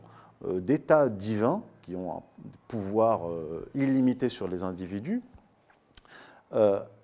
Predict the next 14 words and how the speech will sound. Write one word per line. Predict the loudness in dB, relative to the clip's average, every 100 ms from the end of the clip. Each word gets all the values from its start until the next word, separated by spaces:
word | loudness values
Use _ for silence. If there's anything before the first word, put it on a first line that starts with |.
| -6
mais | 0 2 2
avec | 2 0 0 0
une | 2
hiérarchie. | 4 6 4 2 -6 -6 -8 _ _ _ _ _ _ _ _ -2
Et | -2 2
au-dessus, | 2 4 2 0 -2 -4 -6 -10 -10
on | -4
a | -2
une | -2
sorte | -2 -4
de, | -4 -6 -8 -14 -18 -18 -16
d'état | -6 2 4 6 4
divin | 4 0 0 0
roi, | 0 -4 -2 4 4 2